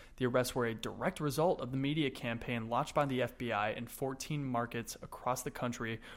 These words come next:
where Bulger and Gregg reportedly had ties. The campaign focused on Gregg, describing her as an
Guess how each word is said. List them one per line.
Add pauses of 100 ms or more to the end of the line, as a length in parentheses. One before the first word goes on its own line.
(140)
where
Bulger
and
Gregg
reportedly
had
ties. (340)
The
campaign
focused
on
Gregg,
describing
her
as
an